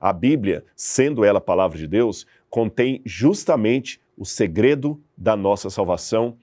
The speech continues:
a chave para a vida eterna. Então vamos orar a Deus mais uma vez, pedindo a presença do Espírito Santo para que ele possa iluminar o nosso coração no entendimento da sua palavra.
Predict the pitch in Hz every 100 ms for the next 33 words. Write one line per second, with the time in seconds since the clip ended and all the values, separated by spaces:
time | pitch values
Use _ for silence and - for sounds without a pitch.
0 | _ _ _ _ - 101 - - 123 123
1 | 123 123 _ 107 101 90 85 82 71 -
2 | 76 _ _ _ 95 117 117 123 110 101
3 | 98 92 85 110 101 101 110 98 80 104
4 | 123 - 85 101 92 92 85 98 101 110
5 | 104 113 107 - 120 120 _ _ _ _
6 | 101 101 - 101 - 101 95 - 104 87
7 | _ - 110 131 123 101 95 92 90 -
8 | 82 82 - 101 107 98 90 101 90 85
9 | 87 90 82 - 85 82 64 -